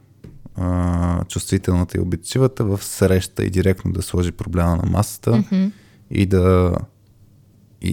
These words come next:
Speaker 1: и, и да, да се разрешава този проблем. И, и тук да, не знам, а, айде, ако искаш да, ти, ти според теб,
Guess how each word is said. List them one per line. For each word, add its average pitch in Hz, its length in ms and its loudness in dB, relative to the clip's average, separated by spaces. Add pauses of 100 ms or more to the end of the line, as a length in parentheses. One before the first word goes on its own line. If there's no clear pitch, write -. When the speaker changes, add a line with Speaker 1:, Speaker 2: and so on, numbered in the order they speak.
(240)
Speaker 1:
и, - 200 -14
и 95 120 -4
да, 90 200 -2
да - 160 -2
се - 220 -4 (840)
разрешава 92 580 2
този 85 220 -10
проблем. - 400 -12 (920)
И, 87 680 2 (1300)
и 98 60 -8
тук 127 200 -4
да, 117 160 2 (480)
не 101 140 -2
знам, 104 240 0 (180)
а, 98 380 0 (280)
айде, 120 180 4
ако 143 140 -2
искаш 143 200 -6
да, 131 100 -4 (380)
ти, 135 240 -8
ти - 160 -4
според 110 300 -2
теб, 90 160 -4